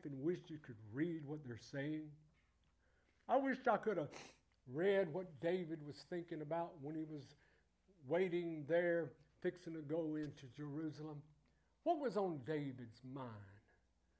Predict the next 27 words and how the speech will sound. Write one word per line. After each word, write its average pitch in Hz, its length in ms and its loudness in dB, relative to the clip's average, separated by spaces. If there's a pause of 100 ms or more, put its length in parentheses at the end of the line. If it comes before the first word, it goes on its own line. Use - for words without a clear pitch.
(840)
What 277 160 0
was 262 160 0
he 214 60 0 (140)
thinking 147 400 -2
about? 120 280 -10 (1000)
I 226 120 6
think 262 340 2
to 226 140 4
understand 208 680 0
what 196 220 -4
was 156 140 -6
on 185 220 -2
David's 170 400 -2
mind, 190 360 -2
you 190 80 -4
would 165 80 -2
have 185 240 -4
to 190 100 -8
understand 185 540 -6
the 180 40 -4
man 180 300 -4 (100)
David, 170 440 0 (520)
because 196 420 4
you'll 208 140 0
have 185 260 0
to 190 100 0
understand 190 580 -2